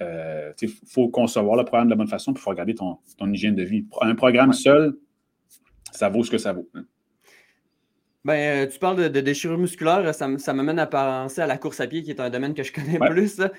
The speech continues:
Speaker 2: Mais tu sais, mettons, je vais courir dix kilomètres, ça fait longtemps que j'ai pas couru, je suis courbaturé après,
Speaker 1: Ouais.
Speaker 2: ben, j'ai plein de courb-,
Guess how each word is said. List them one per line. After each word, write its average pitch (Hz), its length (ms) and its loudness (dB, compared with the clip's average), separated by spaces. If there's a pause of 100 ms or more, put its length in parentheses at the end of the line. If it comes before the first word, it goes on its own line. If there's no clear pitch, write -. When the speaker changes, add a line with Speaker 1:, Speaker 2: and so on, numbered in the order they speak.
Speaker 2:
Mais 147 140 0
tu 147 60 -10
sais, 185 200 6
mettons, 156 300 0
je 170 40 -2
vais 175 80 0
courir 185 280 2
dix 156 100 -8
kilomètres, 165 400 2
ça 180 80 -8
fait 135 60 -8
longtemps 147 180 -2
que 160 60 -2
j'ai 165 60 -6
pas 156 120 -2
couru, 151 240 -2
je 175 60 -2
suis - 80 -14
courbaturé 143 500 -2
après, 143 360 4
Speaker 1:
Ouais. - 20 -4
Speaker 2:
ben, 127 320 -2 (220)
j'ai 135 120 -2
plein 156 160 0
de 175 60 -2
courb-, 156 260 -4